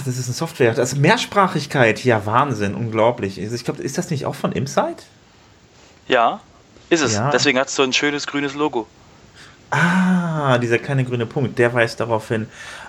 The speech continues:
Speaker 1: Äh, was mach ich denn damit, äh, Robert?
Speaker 2: Du könnt-, wir könnten es verlosen, würde ich sagen.
Speaker 1: Okay,
Speaker 2: Die drei, die
Speaker 1: was
Speaker 2: drei
Speaker 1: ist
Speaker 2: Lizenzen,
Speaker 1: das
Speaker 2: die
Speaker 1: für ein
Speaker 2: drei Lizenzen,
Speaker 1: Plug?
Speaker 2: die es da gibt. Ähm, ähm, das Plugin selber ist quasi eine Mehrsprachigkeitslösung,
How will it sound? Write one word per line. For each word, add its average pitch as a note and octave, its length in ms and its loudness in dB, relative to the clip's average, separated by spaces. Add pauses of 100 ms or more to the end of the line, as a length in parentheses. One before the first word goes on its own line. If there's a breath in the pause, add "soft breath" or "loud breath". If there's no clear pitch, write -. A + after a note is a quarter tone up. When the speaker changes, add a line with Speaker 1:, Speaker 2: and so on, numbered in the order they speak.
Speaker 1:
Äh, A2 300 6
was G2+ 260 -4
mach G2+ 160 2
ich - 100 -8
denn G#2 140 2
damit, F#2+ 500 0 (200)
äh, F#2+ 360 0 (500)
Robert? G2 360 -2 (720)
Speaker 2:
Du - 80 -8
könnt-, A#2+ 160 -2
wir G2+ 60 -10
könnten - 240 -2
es B2 100 -6
verlosen, E3+ 400 2
würde A#2 120 -4
ich A2 60 -8
sagen. A2 320 2 (640 loud breath)
Speaker 1:
Okay, D#3 340 -8
Speaker 2:
Die G#3+ 40 -2
drei, C3+ 200 2
die B2+ 80 -2
Speaker 1:
was D#3 120 0
Speaker 2:
drei B2+ 120 4
Speaker 1:
ist B3 120 4
Speaker 2:
Lizenzen, - 340 0
Speaker 1:
das - 80 0
Speaker 2:
die C3 60 -10
Speaker 1:
für D#3 100 -14
ein D#3+ 60 -2
Speaker 2:
drei C3+ 140 4
Lizenzen, C#3+ 300 0
Speaker 1:
Plug? C#3 100 -12
Speaker 2:
die C3+ 60 -10
es - 100 -14
da B2 100 -2
gibt. - 300 -8 (340 loud breath)
Ähm, B2+ 520 2
ähm, A#2+ 460 -2
das B2+ 220 -2
Plugin E3 360 -2
selber F3+ 460 2
ist - 220 -8
quasi C#3+ 360 -2
eine B2+ 320 0 (520)
Mehrsprachigkeitslösung, C#3+ 1120 -2